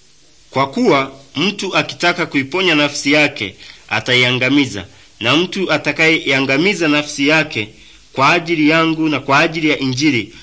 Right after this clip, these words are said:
huyu atasalimisha. Kwa kuwa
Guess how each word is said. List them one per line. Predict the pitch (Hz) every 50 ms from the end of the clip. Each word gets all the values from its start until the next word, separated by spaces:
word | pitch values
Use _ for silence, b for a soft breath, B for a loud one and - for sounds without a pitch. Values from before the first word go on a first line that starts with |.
| B B B
huyu | - 143 160 170 165 156 156 131
atasalimisha. | 120 - 123 113 110 - - - - 123 117 117 113 117 123 123 117 - - 107 82 - - b b b b b b b b b b -
Kwa | - 113 120
kuwa | 120 - - 220 202 156 123 113 -